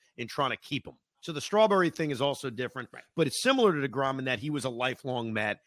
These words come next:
Speaker 1: and he was someone none of us envisioned ever playing for another team. Um, it's,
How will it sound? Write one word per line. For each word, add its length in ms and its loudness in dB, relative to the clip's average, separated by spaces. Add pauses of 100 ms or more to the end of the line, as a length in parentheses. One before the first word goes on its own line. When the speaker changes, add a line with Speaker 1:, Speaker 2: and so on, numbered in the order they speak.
(240)
Speaker 1:
and 100 -12
he 140 -2
was 180 -4
someone 360 -6
none 160 -4
of 80 -4
us 180 -4
envisioned 460 -6
ever 180 -4
playing 460 -6 (320)
for 80 0
another 260 0
team. 320 -2 (600)
Um, 500 4 (760)
it's, 260 -4